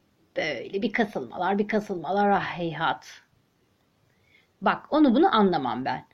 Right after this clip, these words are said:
Bari bu adamı kaçırma elinden. Kızım ne kızlar ne yumurta gibi çocukları kafalıyor ya. Aç gözünü biraz. Kendinin azıcık farkına var ya. Çok şey mi istiyorum yani?" "Ay mest oldum."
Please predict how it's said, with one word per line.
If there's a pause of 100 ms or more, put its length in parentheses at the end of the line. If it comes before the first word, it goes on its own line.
(180)
Bari
bu
adamı
kaçırma
elinden. (580)
Kızım
ne
kızlar
ne
yumurta
gibi
çocukları
kafalıyor
ya. (360)
Aç
gözünü
biraz. (240)
Kendinin
azıcık
farkına
var
ya. (340)
Çok
şey
mi
istiyorum
yani?" (2250)
"Ay
mest
oldum."